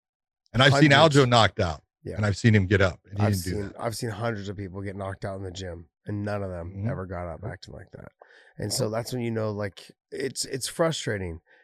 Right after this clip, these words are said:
Speaker 2: Do I think it was a good
Speaker 1: Sure it
Speaker 2: decision on
Speaker 1: is.
Speaker 2: his part? Yes.
Speaker 1: Hey. Yeah, there you go.
Speaker 2: Money-wise, yes.
Speaker 1: Yep.
Speaker 2: 'Cause you, here's the thing, and we've talked about this when we talked about, um,
Speaker 1: That fight was getting away from him.
Speaker 2: Yeah,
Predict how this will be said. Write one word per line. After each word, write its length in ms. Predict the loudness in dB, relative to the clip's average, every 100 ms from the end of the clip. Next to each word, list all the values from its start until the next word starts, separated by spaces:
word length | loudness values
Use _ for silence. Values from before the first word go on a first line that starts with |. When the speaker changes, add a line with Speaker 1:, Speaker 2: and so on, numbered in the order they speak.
| _
Speaker 2:
Do 100 | 0
I 140 | 2 2
think 180 | 0 0
it 60 |
was 140 | 2 2
a 40 |
good 180 | 2 4
Speaker 1:
Sure 140 | 6
it 40 | 8
Speaker 2:
decision 160 | 8 6
on 120 | 6
Speaker 1:
is. 60 | 2
Speaker 2:
his 120 | 0
part? 380 | 0 0 0 -4 _ _ -10
Yes. 280 | -8 -4 0
Speaker 1:
Hey. 320 | 2 2 0 _ _ _ _
Yeah, 240 | 4 4 4
there 140 | 4
you 120 | 4 6
go. 140 | 6
Speaker 2:
Money-wise, 800 | 6 6 6 6 4 2 -4 -14 -6
yes. 440 | -2 0 -2 -4 2
Speaker 1:
Yep. 260 | 2 2
Speaker 2:
'Cause 200 | 2 4
you, 80 | 2
here's 260 | 4 6 6
the 60 |
thing, 160 | 6 4
and 140 | 6
we've 180 | 4 4
talked 260 | 4 2 2
about 200 | 0 0
this 140 | -4
when 80 | -2
we 80 | 0
talked 260 | 0 0 0
about, 500 | 2 4 4 2 0
um, 480 | 0 2 2 0 2
Speaker 1:
That 160 | 4 6
fight 280 | 6 8
was 140 | 6 6
getting 240 | 6 6
away 260 | 6 6 6
from 200 | 2 -6
him. 60 | 0
Speaker 2:
Yeah, 320 | 2 2